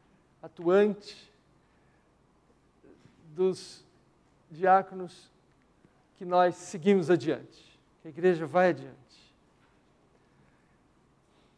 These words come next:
E a igreja é quem escolheu vocês. Não foram vocês que se determinaram diáconos, foi a igreja que escolheu vocês. E a igreja fez isso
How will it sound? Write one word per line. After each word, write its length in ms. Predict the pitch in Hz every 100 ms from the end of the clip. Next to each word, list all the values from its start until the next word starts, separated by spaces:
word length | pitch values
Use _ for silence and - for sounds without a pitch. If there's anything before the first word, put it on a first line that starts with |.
| 175
E 420 | 165 165 165 160
a 80 | 165
igreja 400 | 165 190 240 233
é 20 |
quem 240 | 233 226 220
escolheu 400 | 214 226 202 185
vocês. 480 | 165 - 135 - _ _ _ _ _ _ _ _ _ _ _ _ _ _
Não 80 | 175
foram 260 | 160 220 220
vocês 580 | 185 196 - 226 220 -
que 100 | -
se 460 | - 196 180 160 - _ _ _ _ _
determinaram 760 | 143 185 190 175 170 190 190 170
diáconos, 800 | 147 143 135 - _ _ _ _ _
foi 160 | - 170
a 40 |
igreja 440 | 165 175 233 165
que 80 | 156
escolheu 420 | - - 160 160
vocês. 400 | 139 143 - 139 - _ _ _ _ _ _ _ _ _ _ _ _ _ _ _ _
E 60 | 156
a 40 |
igreja 320 | 156 175 170 175
fez 260 | 190 165
isso 480 | 165 196 - 190 180